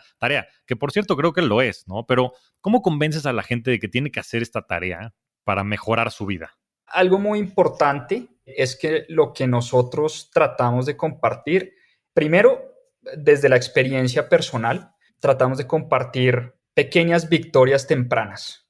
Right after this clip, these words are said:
Speaker 2: que la gente lo sienta muy cercano, que sienta que, oiga, yo también en algún momento, te voy a dar cualquier ejemplo, quise comprar un, un apartamento y no sabía si la mejor decisión era comprar o no.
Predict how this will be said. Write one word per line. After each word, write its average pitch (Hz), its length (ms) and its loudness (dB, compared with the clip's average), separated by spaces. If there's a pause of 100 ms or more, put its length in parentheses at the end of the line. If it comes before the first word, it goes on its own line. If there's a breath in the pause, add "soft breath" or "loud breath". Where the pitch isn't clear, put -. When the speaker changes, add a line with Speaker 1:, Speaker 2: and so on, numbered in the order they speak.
(140)
Speaker 2:
que 151 80 0
la 143 100 2
gente 139 240 -4
lo 165 80 8
sienta 131 380 0
muy 151 180 -4
cercano, 135 600 0 (160)
que 123 120 0
sienta 123 480 2
que, - 160 -4
oiga, 131 380 2 (380 soft breath)
yo 123 200 -2
también 147 480 0
en 151 120 0
algún 123 220 -2
momento, 135 840 0
te 113 80 2
voy 110 80 4
a 120 40 6
dar 120 160 2
cualquier 127 280 0
ejemplo, 127 300 -6 (100)
quise 147 400 2
comprar 127 540 2
un, 139 320 -2
un 147 160 -2
apartamento 131 840 2
y 143 80 0
no 123 140 2
sabía 151 880 2
si - 220 -8
la 120 100 2
mejor 117 240 -2
decisión 127 360 -2
era 123 200 0
comprar 120 420 0
o 131 60 4
no. 135 260 -4